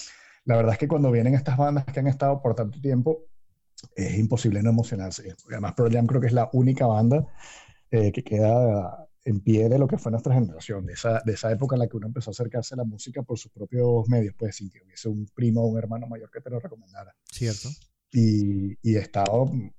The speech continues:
Speaker 1: bueno, siguiéndoles las pistas desde, desde Ten hasta ahora.
Speaker 2: Exacto, además es la
Speaker 1: Y
Speaker 2: banda
Speaker 1: además
Speaker 2: que
Speaker 1: tenían demasiado.
Speaker 2: es la
Speaker 1: Sí.
Speaker 2: banda que nace con nosotros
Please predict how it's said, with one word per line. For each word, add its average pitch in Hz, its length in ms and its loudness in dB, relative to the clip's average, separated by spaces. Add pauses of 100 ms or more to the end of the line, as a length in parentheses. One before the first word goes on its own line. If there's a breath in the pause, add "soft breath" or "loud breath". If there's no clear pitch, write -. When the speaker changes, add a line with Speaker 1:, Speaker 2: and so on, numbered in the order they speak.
(200)
Speaker 1:
bueno, 85 200 -14 (140)
siguiéndoles 101 480 0
las 110 100 -2
pistas 131 460 2
desde, 95 240 0
desde 95 260 -6
Ten 101 260 -4
hasta 127 200 -2
ahora. 92 260 -6 (600 loud breath)
Speaker 2:
Exacto, - 320 -8
además 117 180 -6
es 131 60 2
la 143 100 2
Speaker 1:
Y 151 60 4
Speaker 2:
banda 160 200 2
Speaker 1:
además - 20 -10
Speaker 2:
que 113 100 -2
Speaker 1:
tenían 104 140 0
demasiado. 110 500 2 (680)
Speaker 2:
es 127 140 -2
la 120 160 6
Speaker 1:
Sí. - 0 -
Speaker 2:
banda 147 260 6
que 160 120 6
nace 131 200 2
con 170 140 2
nosotros 139 680 -2